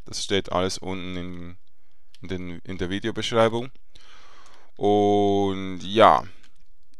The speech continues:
wir, es geht so ein bisschen eben um den Krieg.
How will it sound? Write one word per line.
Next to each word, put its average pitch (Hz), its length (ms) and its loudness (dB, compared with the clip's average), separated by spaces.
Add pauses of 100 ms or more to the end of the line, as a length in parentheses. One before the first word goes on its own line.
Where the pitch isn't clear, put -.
(800)
wir, 139 480 6
es 104 180 -2
geht 123 160 4
so 120 440 4 (120)
ein 110 100 -4
bisschen 117 460 2
eben 104 240 2
um 95 240 -4
den 92 220 -4
Krieg. 120 420 2